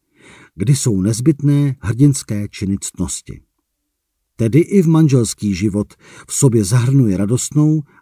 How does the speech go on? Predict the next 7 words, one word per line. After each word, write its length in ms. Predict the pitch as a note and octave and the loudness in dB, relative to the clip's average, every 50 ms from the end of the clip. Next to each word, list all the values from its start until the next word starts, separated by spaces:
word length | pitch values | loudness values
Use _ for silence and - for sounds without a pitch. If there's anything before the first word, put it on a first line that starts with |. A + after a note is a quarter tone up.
| _ - | _ -8
a 120 | - G#2+ | -4 -2
náročnou 680 | G#2+ G#2+ A2 A2 A2+ B2 C#3+ C#3 - - C#3 C#3+ D3 C#3 | 0 0 0 0 0 0 -2 -2 -2 -2 0 0 0 -2
cestu 380 | - - A2+ - - - B2 | -4 -6 -8 -8 -6 -8 -8
ke 120 | A2 - - | -6 -6 -6
svatosti. 600 | - - D2+ D#2 - D2+ C#2 - - - - C2+ - _ _ _ _ _ _ _ _ _ _ _ _ _ _ _ _ _ _ _ _ - - | -6 -6 -8 -8 -10 -10 -12 -14 -14 -16 -18 -20 -20 _ _ _ _ _ _ _ _ _ _ _ _ _ _ _ _ _ _ _ _ -10 -6
Manželská 760 | E2 F#2 A#2 C3 - D#3+ F3 F#3 E3 - - - D#3+ D#3+ D#3+ | -2 0 0 2 2 2 0 2 0 -2 -2 -2 -2 -2 -2
čistota. 680 | D3 - - C3+ - - - E2+ D2 - - A#1+ A1 C#2 | -2 -2 -2 -4 -4 -4 -8 -10 -10 -10 -12 -14 -14 -16